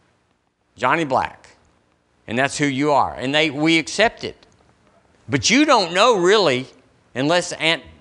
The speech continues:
Matilda comes around the corner and says, "Well, I know what they told you, but here's what really happened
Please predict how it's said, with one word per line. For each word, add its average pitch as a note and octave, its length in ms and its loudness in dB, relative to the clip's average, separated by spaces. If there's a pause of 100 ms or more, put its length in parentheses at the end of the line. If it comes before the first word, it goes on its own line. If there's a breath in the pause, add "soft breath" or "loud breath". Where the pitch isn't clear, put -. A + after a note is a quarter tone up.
Matilda F3+ 540 -2
comes C3+ 320 -4
around C3+ 240 0
the B2+ 60 -8
corner C3 260 -2
and B2 80 -6
says, A2+ 260 -6
"Well, A#2 140 0
I C#3+ 140 2
know D3+ 140 0
what C#3+ 200 0
they A2+ 80 -4
told G#2+ 380 0
you, G2 100 -6
but F2+ 240 -4
here's A#2 240 -2
what F#2+ 220 0
really A#2 260 0
happened F#2+ 400 -4